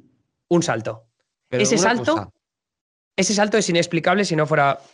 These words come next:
Speaker 1: por otra razón que la discriminación racial.
Speaker 2: Pero esto que, que evidentemente hay un prejuicio, yo creo que hay una discriminación ra-, racial, pero que puede ser también porque los, hay una acepción, o sea, hay una contribución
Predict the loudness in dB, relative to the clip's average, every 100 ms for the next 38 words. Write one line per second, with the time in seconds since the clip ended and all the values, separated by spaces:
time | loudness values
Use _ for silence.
0 | -16 -2 0 2 2 0 -2 -2 -2 -6
1 | -6 -4 -6 -8 -12 -8 -4 -4 -4 -4
2 | -2 -2 -4 -4 -2 -2 -2 -2 0 0
3 | 0 -2 -4 -2 -2 2 4 4 2 2
4 | 0 2 2 2 4 4 4 2 2 2
5 | 0 2 2 0 0 0 0 2 2 0
6 | 0 2 2 0 0 0 0 -2 -6 -6
7 | -6 -8 _ -20 -20 -6 -2 -2 -4 -2
8 | 0 2 0 -2 -2 0 0 -2 -4 -4
9 | -2 -2 -2 -4 -8 -18 -14 -2 0 2
10 | 2 0 2 4 4 2 -2